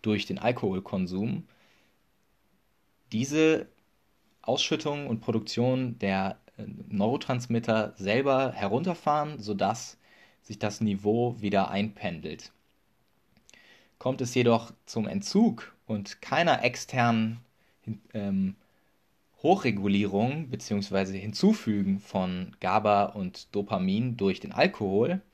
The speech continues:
muss sich der Körper erst wieder darauf einstellen, diese Botenstoffe selber zu produzieren und das System wieder in Balance zu bringen. Alkohol aktiviert außerdem das Belohnungssystem,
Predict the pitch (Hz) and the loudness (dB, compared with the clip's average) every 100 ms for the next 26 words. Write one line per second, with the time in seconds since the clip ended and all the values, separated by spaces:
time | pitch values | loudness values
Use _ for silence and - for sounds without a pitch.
0 | _ _ _ _ - _ 135 156 135 120 | _ _ _ _ -20 _ -6 -4 -2 0
1 | 127 - 117 113 123 - 120 110 110 113 | 2 2 2 2 0 -2 -2 0 2 0
2 | - 139 147 - 92 98 120 - _ _ | 0 -4 -4 -6 -4 -2 -4 -6 _ _
3 | _ - 110 110 113 123 139 120 - 117 | _ -8 -4 -2 -2 -2 -2 -4 -2 -2
4 | 117 104 120 131 110 - - - 110 - | -2 0 4 4 2 -4 -12 -8 -6 -6
5 | - 123 92 95 - 98 95 - - _ | -4 -2 -2 -4 -8 -6 -6 -12 -20 _
6 | _ _ _ - 98 104 - 123 120 123 | _ _ _ -10 -8 -8 -4 0 0 0
7 | 117 - 101 110 110 104 98 104 101 98 | -2 -6 -2 2 2 2 -2 -2 0 0
8 | 101 _ - 98 101 107 110 - - 85 | -2 _ -4 -2 0 -2 -4 -10 -12 -10
9 | 82 80 - _ _ _ _ _ _ _ | -8 -8 -12 _ _ _ _ _ _ _
10 | _ _ _ - - - _ 117 113 - | _ _ _ -20 -20 -20 _ -4 -2 2
11 | 131 123 123 - 120 - 113 104 113 131 | 2 4 2 0 -4 -8 -10 -4 0 0
12 | 127 - 117 120 113 98 101 101 95 - | -2 -8 -6 -4 -4 -4 -2 -2 -4 -4
13 | 95 95 135 120 101 98 - - 98 107 | -2 0 0 0 -4 -10 -12 -6 -4 -4
14 | 131 | -6